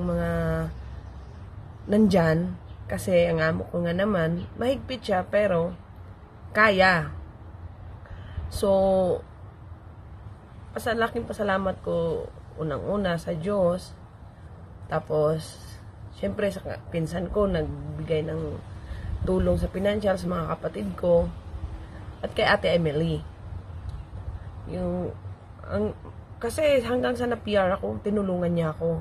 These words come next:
Malaking bagay yun. Kahit sabihin pa natin, naglabas tayo ng pinan-, pera. Which is, pag nandito na kayo,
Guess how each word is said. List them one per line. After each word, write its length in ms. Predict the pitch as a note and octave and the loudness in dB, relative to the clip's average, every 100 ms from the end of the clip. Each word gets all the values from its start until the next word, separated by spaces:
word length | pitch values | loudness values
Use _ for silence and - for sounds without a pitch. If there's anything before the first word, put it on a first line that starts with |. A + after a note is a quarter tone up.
| E3 - - - - - - - - | -6 -14 -16 -16 -16 -16 -16 -14 -6
Malaking 320 | G3+ G#3 G#3 | 0 4 6
bagay 300 | F#3+ F3+ E3+ E3+ | 6 6 6 4
yun. 320 | F#3 F3 F3 - - - | 2 0 -2 -4 -8 -6
Kahit 160 | E3+ E3+ | -4 0
sabihin 400 | F3 D#3+ E3 E3+ | 2 4 4 2
pa 80 | |
natin, 640 | E3+ D#3+ D#3+ E3 D#3+ D#3 D#3 D#3 - - - - - | 2 0 0 0 2 0 -2 -6 -12 -14 -12 -10 -4
naglabas 400 | E3 E3 D#3+ D#3+ - | 2 4 4 2 2
tayo 240 | D#3+ D#3+ | 4 4
ng 480 | D#3+ D#3 D#3 D3+ D3+ D#3 - - - - - - - - - - - | 4 4 2 2 0 -4 -10 -16 -16 -14 -14 -14 -14 -16 -16 -16 -4
pinan-, 320 | G#3 A#3 B3 - | 2 2 2 -2
pera. 640 | - - F#4+ A3+ D#3+ D#3 - - - - - - - - - - - | 2 4 6 6 6 2 -6 -12 -14 -16 -16 -14 -14 -16 -16 -16 -6
Which 160 | B3 C4+ | -2 -2
is, 240 | B3 - - | -2 -6 -4
pag 160 | A#3+ | 0
nandito 400 | A#3+ A#3 A3+ G#3+ | 2 2 0 0
na 80 | G#3 | 0
kayo, 400 | G3 F3 D#3+ C#3+ | 2 4 4 2